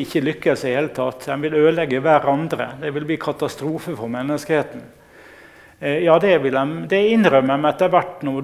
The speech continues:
du diskuterer det. Og hva har du igjen da som, eh, som middel? Kina må vise i utviklingen dem at de parerer U S A og Vest-Europa, den vestlige imperialismen.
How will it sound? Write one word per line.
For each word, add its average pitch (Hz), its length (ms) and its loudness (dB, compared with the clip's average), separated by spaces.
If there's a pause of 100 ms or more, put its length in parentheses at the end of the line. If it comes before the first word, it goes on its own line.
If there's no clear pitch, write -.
du - 80 -4
diskuterer 151 640 0
det. - 160 -12 (640)
Og 180 160 -4
hva 262 160 2
har 208 320 4
du 233 80 0
igjen 202 380 2
da 175 180 2
som, 143 360 -6
eh, 147 220 -4
som 160 220 -6
middel? 139 400 -6 (1500)
Kina 233 320 4
må 202 300 8
vise 185 560 2
i 175 160 -2
utviklingen 147 560 -2
dem 202 180 -2 (1080)
at 185 160 -4
de 180 140 4 (100)
parerer 196 560 6
U 170 240 4
S 143 160 2
A 160 140 8 (800)
og 170 160 4
Vest-Europa, 156 720 4 (800)
den 185 160 4
vestlige 190 400 4
imperialismen. 139 680 0